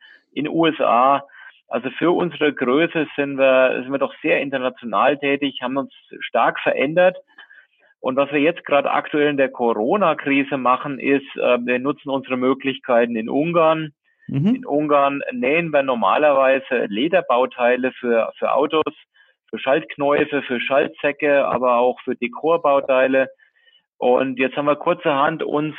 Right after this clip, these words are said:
Speaker 1: äh, entschieden, dass wir umse-, umswitchen auf, ähm, Baumwollmasken. Ja?
Speaker 2: Mhm.
Speaker 1: Zur, zurzeit haben wir ja eine große Maskendiskussion zum Schutz vom, vom Coronavirus.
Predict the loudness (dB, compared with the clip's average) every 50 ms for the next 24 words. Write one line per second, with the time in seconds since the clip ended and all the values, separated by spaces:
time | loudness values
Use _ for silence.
0 | -8 -4 0 2 2 2 2 2 0 -2 -4 -10 _ _ -20 -14 -6 -4 -4 -2
1 | 0 -2 -2 -2 -2 -2 -2 -4 -4 -4 -2 0 -2 -2 0 2 2 2 2 2
2 | 0 0 -2 -2 -2 -2 -4 -6 -10 -14 _ _ -6 -6 -4 -2 -2 -4 -4 -2
3 | -2 -2 -2 -2 -2 -2 -2 0 2 2 2 2 2 0 -2 -2 0 2 4 4
4 | 2 2 0 -4 -8 -8 -10 -10 -12 -12 -12 -10 -6 -2 0 0 2 2 2 2
5 | 2 2 2 0 0 0 -6 -12 -16 -16 -16 -16 _ _ -8 -4 0 2 4 6
6 | 6 4 4 0 -4 -12 _ -8 -8 -6 -4 -4 -4 -2 2 2 2 2 2 0
7 | 0 2 2 2 2 0 -2 0 0 0 0 0 0 0 0 0 0 -2 -6 -10
8 | -6 -6 -6 -4 -4 -4 -4 -2 2 2 4 4 4 4 2 0 -4 -4 -4 -2
9 | -2 -2 -2 -4 -4 -6 -4 -4 -4 -4 -8 -10 -12 -10 -8 -8 -8 -6 -4 -2
10 | -2 0 2 2 2 2 2 2 2 2 4 2 2